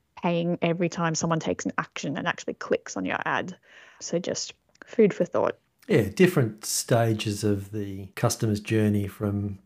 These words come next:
Speaker 2: discovering you to buying from you, you know, require a different approach. And that's, that's one example of the, the choices that you'll be able to make when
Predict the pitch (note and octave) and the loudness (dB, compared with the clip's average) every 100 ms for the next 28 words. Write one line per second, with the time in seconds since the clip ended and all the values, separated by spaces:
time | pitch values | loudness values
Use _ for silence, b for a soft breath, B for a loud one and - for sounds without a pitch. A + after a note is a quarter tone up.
0 | _ A#2 - B2 G#2 G#2 G2+ G2+ G2+ G2 | _ -4 0 0 0 0 0 -2 -4 -4
1 | G#2 G2+ G2+ - G2+ G2 G2 G2 G2+ G#2+ | -2 0 -2 -4 -4 -4 -4 -8 -10 -14
2 | _ _ _ B2+ G#2+ A2 - A#2+ A2 G#2 | _ _ _ -10 -8 -8 -4 0 2 2
3 | G#2 - G2+ G2 G2+ F#2 - G#2 G#2 - | 0 -4 -6 -6 -6 -8 -6 -4 -4 -4
4 | - G#2+ G#2 A2 G#2 G2 F#2+ G2+ G2 - | -6 -4 -6 -6 -6 -8 -10 -12 -14 -14
5 | F#2 F#2 - - F#2+ G2+ - G2+ G#2+ G2 | -14 -16 -18 -14 -14 -14 -14 -6 -2 -2
6 | - G2+ - A2 G2 G2 F#2+ F#2+ G2 G2 | -2 -4 -6 -6 -6 -8 -12 -14 -12 -12
7 | G2 - G#2 F#2 | -12 -10 -10 -10